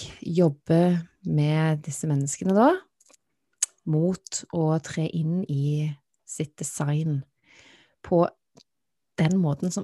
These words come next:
jeg <laughs> kjenner er den rette måten å gjøre det på.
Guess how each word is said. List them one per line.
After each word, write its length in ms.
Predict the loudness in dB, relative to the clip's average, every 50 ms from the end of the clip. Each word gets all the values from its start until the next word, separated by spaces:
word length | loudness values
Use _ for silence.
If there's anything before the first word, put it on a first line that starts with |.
| -10 -10 _
jeg 340 | -2 0 0 0 0 -2 -6 -2 -2 -2 -2 -2 -8 -12 -2 -2 0 4 4
<laughs> 640 | 2 2 2 -8 -14 -14 -14 -16 -16 -16 -12 -4 0
kjenner 400 | 2 2 4 4 2 0 -2 -2
er 220 | 0 2 2 2 2
den 160 | 2 0 0 -2 -4
rette 560 | -2 -2 -2 -2 -4 -10 _ _ _ 2 4
måten 380 | 4 4 4 2 0 2 2 4
å 60 | 6
gjøre 180 | 6 6 6 4
det 80 | 6
på. 140 | 6 4 4